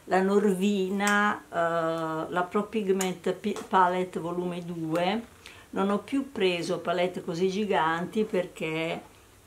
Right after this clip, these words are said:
anche no. Anche no, perché sono colori troppo vibranti,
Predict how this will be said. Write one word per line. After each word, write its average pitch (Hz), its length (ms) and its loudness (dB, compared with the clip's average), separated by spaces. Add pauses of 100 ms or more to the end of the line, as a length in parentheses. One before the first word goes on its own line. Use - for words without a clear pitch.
(120)
anche 165 320 -6
no. - 320 -8 (1200)
Anche 185 300 0
no, 233 380 12
perché 185 220 0
sono 175 200 -4
colori 170 420 -4
troppo 160 760 -6
vibranti, 180 1120 0